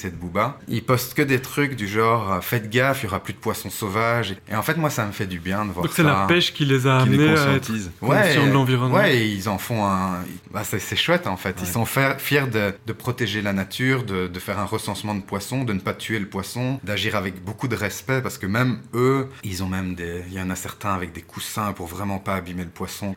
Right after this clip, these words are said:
Speaker 1: Ouais, c'est vraiment une bande bruxelloise, quoi. On est tous, euh, on se retrouve tous au Durum après,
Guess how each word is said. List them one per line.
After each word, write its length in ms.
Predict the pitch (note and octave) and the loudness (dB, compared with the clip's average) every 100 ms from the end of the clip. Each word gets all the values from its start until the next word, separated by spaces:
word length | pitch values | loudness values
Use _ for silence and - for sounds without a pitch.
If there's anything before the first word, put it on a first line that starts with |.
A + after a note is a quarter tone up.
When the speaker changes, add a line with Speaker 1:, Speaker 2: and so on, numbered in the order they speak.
| - | -6
Speaker 1:
Ouais, 220 | B2 D3+ | -2 0
c'est 160 | A#2+ F#2 | 0 -4
vraiment 200 | G2+ A#2+ | 0 0
une 160 | A2 | 2
bande 220 | G2 G#2 F#2+ | 0 0 -2
bruxelloise, 600 | F#2+ - G#2 A#2 A2 - | -4 -4 -2 0 0 -2
quoi. 140 | F#2+ | -4
On 100 | F2+ | -4
est 160 | E2+ E2+ - | -4 -8 -8
tous, 280 | A2+ - F#2 | -8 -6 -4
euh, 80 | F2+ F2 E2 F2 F#2+ | -4 -4 -8 -8 -4
on 80 | |
se 80 | G#2 | -2
retrouve 320 | - - A#2+ | -2 -2 -4
tous 220 | - B2+ A2+ | -2 -4 -2
au 40 | |
Durum 360 | G#2 G2+ G2+ F#2+ | -2 0 0 -2
après, 280 | F2+ A2 | -2 -4